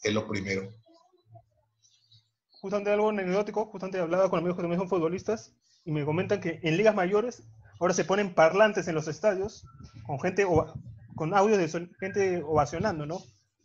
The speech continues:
Speaker 2: A su equipo favorito, ¿no? Para simular que están las canchas con personas, ¿no?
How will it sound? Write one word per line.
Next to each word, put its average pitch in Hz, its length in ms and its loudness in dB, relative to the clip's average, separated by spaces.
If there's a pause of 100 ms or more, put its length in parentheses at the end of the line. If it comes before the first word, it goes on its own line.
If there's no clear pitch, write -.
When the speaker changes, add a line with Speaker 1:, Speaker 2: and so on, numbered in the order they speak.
(180)
Speaker 2:
A 139 100 -2
su 151 80 -6
equipo 185 380 0
favorito, 160 440 0
¿no? 190 180 -10 (440)
Para 143 180 4
simular 170 400 4
que 175 80 -2
están 196 420 -4 (380)
las 143 180 0
canchas 196 280 0
con 151 160 -4
personas, 151 380 -2
¿no? - 180 -12